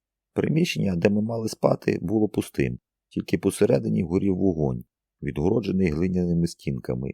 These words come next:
і пускав свій дим в отвір у стелі. Ліжок ми там також не побачили, а підлогу вкривав шар духмяного листя,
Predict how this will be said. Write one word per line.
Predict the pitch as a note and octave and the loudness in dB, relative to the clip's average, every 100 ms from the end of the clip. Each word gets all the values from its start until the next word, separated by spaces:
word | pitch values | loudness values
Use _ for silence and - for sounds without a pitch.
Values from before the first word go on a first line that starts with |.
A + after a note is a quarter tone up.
| - | -8
і | - | -6
пускав | - - - - | -4 -4 -4 -4
свій | - D2+ | -2 0
дим | E2 A2+ E2 | 0 -2 0
в | D2 | 0
отвір | F#2 - - | 0 -2 -4
у | |
стелі. | D#2 - A#1 A#1+ - _ _ _ _ _ _ - | -6 -4 -4 -4 -12 _ _ _ _ _ _ -2
Ліжок | B2 D#3 D#3 - | 2 4 2 -4
ми | - A2+ | -2 0
там | - C3 | 2 2
також | - - F2 - | 2 4 4 4
не | D#2 | -2
побачили, | E2 D2 D2 - C#2 C2+ C#2 _ | -2 2 2 2 -2 -4 -6 _
а | D2 | -8
підлогу | - F#2+ C3+ C#3+ | 0 0 4 2
вкривав | D3 - A2 A2+ G#2+ | 0 -2 2 4 4
шар | - A2 A2+ | 2 0 2
духмяного | E2 - E2+ F#2 F2+ F2+ | -2 0 2 4 2 4
листя, | D#2+ C#2 - C2 | 4 2 0 -6